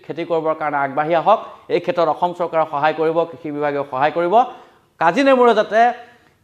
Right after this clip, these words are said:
এই কাজি নেমুটোৱে, আপুনি মই দেখি থকা কাজি নেমুটোৱে যাতে বিশ্বৰ বজাৰত বা বিদেশৰ, আহ, বা বিদেশৰ লোকৰ ডাইনিং টেবুলত যাতে অসমৰ কাজি নেমুটো জিলিকি থাকে বা বজাৰত বিচাৰিলে যাতে, পৃথিৱীৰ যিকোনো এখন বজাৰত বিচাৰিলে যাতে কাজি নেমুটো লাভ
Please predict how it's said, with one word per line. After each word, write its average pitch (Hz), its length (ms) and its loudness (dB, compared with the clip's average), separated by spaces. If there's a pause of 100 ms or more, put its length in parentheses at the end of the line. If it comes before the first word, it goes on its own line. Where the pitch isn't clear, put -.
(160)
এই 175 200 4
কাজি 185 300 2
নেমুটোৱে, 262 360 6
আপুনি 208 300 4
মই 214 160 2
দেখি 214 260 -2
থকা 233 220 0
কাজি 196 240 0
নেমুটোৱে 185 340 -4
যাতে 170 200 -2 (160)
বিশ্বৰ 214 360 -2 (100)
বজাৰত 180 420 2 (100)
বা 160 160 0 (540)
বিদেশৰ, 226 580 4 (500)
আহ, 143 260 4
বা 135 140 0 (400)
বিদেশৰ 196 420 0
লোকৰ 180 360 4 (600)
ডাইনিং 190 340 4
টেবুলত 220 280 4
যাতে 196 160 2
অসমৰ 196 480 4
কাজি 170 200 0
নেমুটো 175 360 -2
জিলিকি 160 440 -4
থাকে 180 320 -2
বা 175 160 2
বজাৰত 156 440 2
বিচাৰিলে 165 420 0
যাতে, 151 220 -6
পৃথিৱীৰ 156 440 -6
যিকোনো 185 260 -8
এখন 180 220 -8
বজাৰত 147 340 -2
বিচাৰিলে 143 300 -2
যাতে 135 180 -4
কাজি 131 260 -6
নেমুটো 135 280 -8
লাভ 139 220 -2